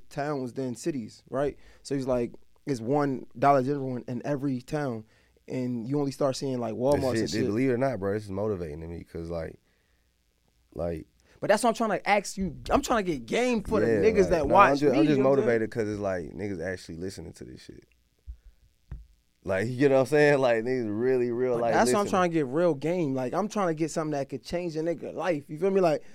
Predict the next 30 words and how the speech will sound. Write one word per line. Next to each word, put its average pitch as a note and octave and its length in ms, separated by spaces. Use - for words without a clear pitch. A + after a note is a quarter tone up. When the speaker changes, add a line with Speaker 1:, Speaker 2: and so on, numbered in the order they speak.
Speaker 1:
some - 160
shit G3 200
that D3 340
change F#3+ 400
a F3 40
nigga D#3+ 240
life. F3 240
Like, - 280
that, A#2+ 200
Speaker 2:
I, C3+ 40
Speaker 1:
that's B2+ 160
Speaker 2:
like, G#2+ 240
you A#2+ 180
know, A#2+ 220
you A#2+ 160
know, G#2+ 320
I B2 60
don't A#2+ 260
know, G#2+ 220
bro. F#2 180
Like, D#2+ 140
I F#2+ 60
don't A#2+ 180
like G2+ 160
to E2+ 60
believe F2+ 400
this F2+ 120
shit B1+ 220
that C2 200
powerful. F2 520